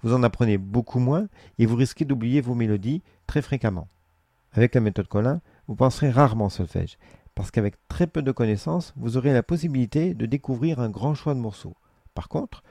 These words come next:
vous pourrez atteindre un très bon niveau de solfège par la suite si vous le désirez. Dans le test numéro sept, vous avez la première page complète pour les écritures de notes.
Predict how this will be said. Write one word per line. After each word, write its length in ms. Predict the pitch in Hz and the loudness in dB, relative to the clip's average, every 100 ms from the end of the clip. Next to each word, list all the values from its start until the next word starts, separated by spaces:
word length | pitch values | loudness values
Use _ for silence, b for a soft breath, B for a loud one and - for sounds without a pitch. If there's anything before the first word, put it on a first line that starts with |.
| b b b | b b b
vous 80 | 113 | -8
pourrez 260 | - 110 107 | -2 2 0
atteindre 340 | - 156 123 | 0 0 0
un 40 | |
très 260 | 95 - 175 | -4 0 0
bon 200 | 147 147 | 2 0
niveau 260 | 127 117 110 | 0 -2 -2
de 120 | 98 | -4
solfège 480 | - 92 147 190 - | -4 -6 -4 -4 -4
par 140 | 101 | -2
la 120 | 95 | -2
suite 260 | - 165 - _ | -4 -8 -10 _
si 200 | - - | -10 -4
vous 120 | 156 | -4
le 40 | 135 | 0
désirez. 460 | 139 127 101 85 b b b b b b _ - | 0 0 0 -2 b b b b b b _ -8
Dans 140 | 131 | -4
le 100 | 139 | -2
test 260 | 214 208 139 | -2 -4 -4
numéro 380 | 113 110 98 | -4 -6 -8
sept, 240 | 98 165 160 | -8 -10 -10
vous 140 | 117 | -8
avez 100 | 113 | -6
la 100 | 110 | -6
première 380 | - - 196 160 | -8 -8 -6 -8
page 260 | - 143 - | -8 -10 -8
complète 520 | 123 110 135 160 170 - | -8 -2 -4 -4 -12 -12
pour 140 | 123 120 | -8 -4
les 220 | 120 110 | -4 -6
écritures 380 | - 117 - 120 | -10 -12 -10 -8
de 100 | 107 | -8
notes. 300 | 85 - | -10 -16